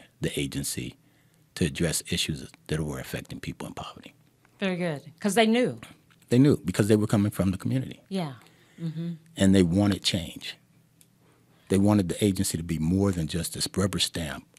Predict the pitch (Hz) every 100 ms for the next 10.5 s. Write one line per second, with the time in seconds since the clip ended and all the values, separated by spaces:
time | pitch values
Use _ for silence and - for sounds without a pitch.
0 | - 73 - 101 82 80 67 76 73 -
1 | 64 - - - _ _ _ _ 160 156
2 | 135 120 - _ - - - - 165 247
3 | 311 - - - - - _ - - -
4 | 208 214 185 185 170 175 175 151 143 -
5 | 151 143 143 107 143 117 - - 131 101
6 | - _ - - 147 165 - _ - -
7 | - - - 262 247 190 - - 175 202
8 | 285 392 403 269 175 185 202 175 - -
9 | 160 185 165 156 - 156 165 151 127 -
10 | 170 165 151 139